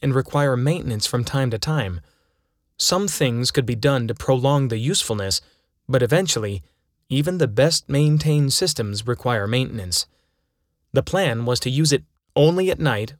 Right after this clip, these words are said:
or on special occasions. During the day meant dressing warmer with slight use of baseboard heaters for localized heating as needed. By rudimentary estimation,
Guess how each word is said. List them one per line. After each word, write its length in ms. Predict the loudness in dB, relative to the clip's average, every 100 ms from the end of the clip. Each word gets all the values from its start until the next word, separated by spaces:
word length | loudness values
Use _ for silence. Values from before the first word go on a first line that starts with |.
| _
or 120 | -2
on 100 | 0
special 400 | 0 0 0 0
occasions. 640 | -4 -2 0 0 -4 -8 -10 _ _ _ _ _ _ _ _ 2
During 280 | 4 6
the 100 | 4
day 520 | 4 4 4 2 -4 -10 _
meant 360 | 0 0 -2
dressing 440 | -2 0 2 0 0
warmer 440 | 0 0 0 -4
with 200 | -4 -6
slight 460 | -2 -2 -2 -4 -4
use 280 | -4 0 -2
of 140 | 2
baseboard 440 | 2 2 4 0 0
heaters 400 | -2 -2 -2 -6 -12 _ _
for 160 | -2
localized 720 | 2 2 2 2 0 0 -2 -4
heating 400 | -2 -2 -2 -2
as 180 | -2
needed. 440 | 2 2 2 -4 -10 _ _ _ _ _ _ _ _ -2
By 280 | 2 4 4
rudimentary 760 | 2 2 2 2 0 0 0 0
estimation, 840 | -2 0 0 2 2 0 -4